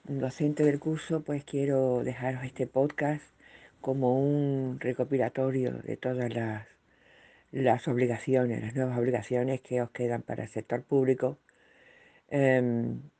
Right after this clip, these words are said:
y es una, una relación que ha realizado la Agencia Española de Protección de Datos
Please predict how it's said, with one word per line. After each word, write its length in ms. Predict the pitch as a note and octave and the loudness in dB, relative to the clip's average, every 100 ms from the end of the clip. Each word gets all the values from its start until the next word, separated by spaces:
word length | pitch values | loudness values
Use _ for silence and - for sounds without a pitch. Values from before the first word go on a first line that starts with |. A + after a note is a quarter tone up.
| _ _ _ | _ _ _
y 340 | C#3+ C3+ B2+ - | 0 2 2 0
es 160 | C3 C#3+ | -4 0
una, 420 | C3+ B2+ B2+ A2+ | 2 2 2 0
una 240 | D3 C3+ | -2 -2
relación 580 | C3 B2 A#2+ C#3 C3+ C3+ | 0 -2 2 4 4 2
que 460 | B2 B2 A#2 A2+ A#2 | 2 2 2 -2 -4
ha 60 | |
realizado 580 | A#2+ A#2+ A#2+ B2+ B2 A#2+ | -2 -2 -2 2 4 4
la 100 | A#2 | 2
Agencia 320 | A#2 B2 B2 | -2 -4 -6
Española 360 | A#2 A#2+ B2 A#2+ | -6 -4 0 0
de 80 | A#2 | 0
Protección 420 | - A2+ - A#2+ | -4 -8 -4 0
de 120 | A#2 | 2
Datos 360 | A#2+ B2+ C#3+ | 2 0 -6